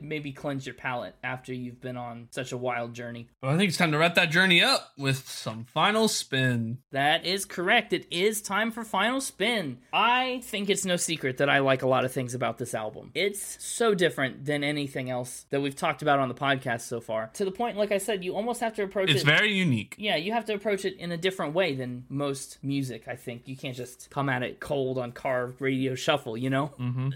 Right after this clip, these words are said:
Speaker 1: Th-, this is the kind of album that often makes me think, how the heck do you sit down and write an album like this? How do you conceptualize this is what you want it to sound like?
Speaker 2: Apparently you just write down a bunch of phrases and put 'em in a diarrhea hat.
Speaker 1: Okay, well, that was just one or two songs there.
Speaker 2: <laughs>
Speaker 1: Either way, I think the effect is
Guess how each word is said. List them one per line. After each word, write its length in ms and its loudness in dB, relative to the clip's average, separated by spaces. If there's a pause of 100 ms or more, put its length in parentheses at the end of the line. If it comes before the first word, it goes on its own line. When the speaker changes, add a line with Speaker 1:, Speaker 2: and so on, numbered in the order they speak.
Speaker 1:
Th-, 180 -6
this 220 -2
is 100 -4
the 60 -4
kind 180 2
of 40 2
album 260 4
that 180 0
often 360 2
makes 220 -4
me 120 -2
think, 260 -4
how 240 -2
the 100 0
heck 440 2
do 80 -6
you 80 -2
sit 280 -4
down 220 2
and 160 -2
write 360 -2
an 100 -4
album 320 -4
like 220 -14
this? 360 -14
How 120 2
do 60 2
you 60 -4
conceptualize 720 -2
this 160 -6
is 80 -4
what 100 -2
you 80 -6
want 140 -6
it 60 -12
to 80 -12
sound 280 -6
like? 260 -14
Speaker 2:
Apparently 260 6
you 60 8
just 360 4
write 160 4
down 120 6
a 40 4
bunch 180 2
of 80 0
phrases 320 4
and 100 4
put 100 2
'em 100 6
in 80 8
a 60 6
diarrhea 520 4
hat. 360 0
Speaker 1:
Okay, 160 -4
well, 300 -2 (220)
that 100 4
was 160 2
just 320 -2 (180)
one 260 6
or 60 4
two 200 -4
songs 420 4
there. 380 6 (240)
Speaker 2:
<laughs> 280 0
Speaker 1:
Either 260 -2
way, 200 4
I 80 4
think 260 -2
the 120 0
effect 380 2
is 180 -4